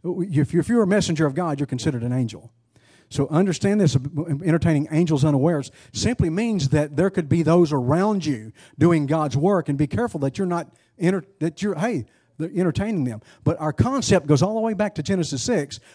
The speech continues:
when the angels had sex with the women and created these giants. When we just read, the giants were there before the angels and the women had sex. If that's what happened, that's not what happened.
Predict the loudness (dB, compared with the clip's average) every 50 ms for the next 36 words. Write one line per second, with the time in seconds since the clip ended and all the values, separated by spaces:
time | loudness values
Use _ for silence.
0 | _ _ 0 4 4 6 4 4 2 -2 0 0 0 2 2 2 2 2 2 2
1 | 2 2 0 0 -2 -2 -2 -2 -2 -2 -2 -6 -6 -6 -6 -4 -4 -2 -2 -2
2 | -2 -2 -4 -6 -8 -12 -20 _ -6 -6 -4 -2 0 2 2 2 2 0 0 -2
3 | -2 -4 -4 -4 -4 -2 -2 -4 -6 -8 -12 -16 -18 _ _ _ -4 -2 0 0
4 | 2 2 2 2 2 0 -2 0 2 2 2 0 -2 -4 _ _ -4 -2 0 0
5 | 0 0 0 -2 -2 2 2 2 2 2 0 0 -2 -2 -2 -2 0 0 0 0
6 | -2 -2 -2 -4 -4 -2 -2 -2 -2 -2 -4 -4 -4 -4 -6 -6 -8 -8 -10 -10
7 | -12 -12 -16 -20 -20 -20 _ _ _ _ _ _ _ _ _ _ -2 -2 -2 0
8 | 0 -2 -2 -2 -2 -4 -4 -4 -4 -4 -6 -6 -6 -8 -10 -12 _ _ _ _
9 | -4 -4 -4 -2 -2 -4 -4 -4 -4 -4 -4 -4 -4 -6 -8 -10 -12 -14